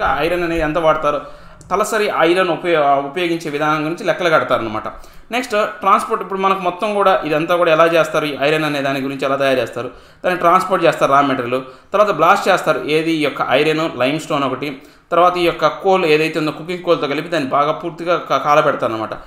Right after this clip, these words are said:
ఈ మెల్ట్ అయిన దాన్ని ఒక పెద్ద పెద్ద, అంటే మనకి ఏ ఆకృతుల్లో కావాలో ఆ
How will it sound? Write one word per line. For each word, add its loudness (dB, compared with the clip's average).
ఈ -4
మెల్ట్ -2
అయిన 2
దాన్ని -2
ఒక -2
పెద్ద 0
పెద్ద, -2
అంటే 2
మనకి -4
ఏ 2
ఆకృతుల్లో 2
కావాలో 4
ఆ 2